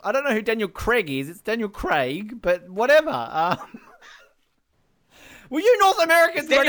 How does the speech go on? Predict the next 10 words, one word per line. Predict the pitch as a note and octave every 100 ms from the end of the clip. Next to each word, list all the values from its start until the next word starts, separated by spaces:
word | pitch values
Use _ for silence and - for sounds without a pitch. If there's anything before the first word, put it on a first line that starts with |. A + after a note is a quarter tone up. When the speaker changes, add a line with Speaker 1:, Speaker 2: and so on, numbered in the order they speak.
| D#4
Speaker 1:
pronounce | D#4
his | C#4+ A3
Speaker 2:
Craig. |
Speaker 1:
name | C4+ C#4
correctly? | C4+ G#3+ G#3 - F#3+ D3+ -
<laughs> | - - - - - - C#4+ - _ _ _ _ - D#4 - - - - G#4+ _ _
God | - F4+ D#4 G3
damn | A3+ B3+
it. | E3+ - _ -
Speaker 2:
Um, | F3+ G3 G3 F#3+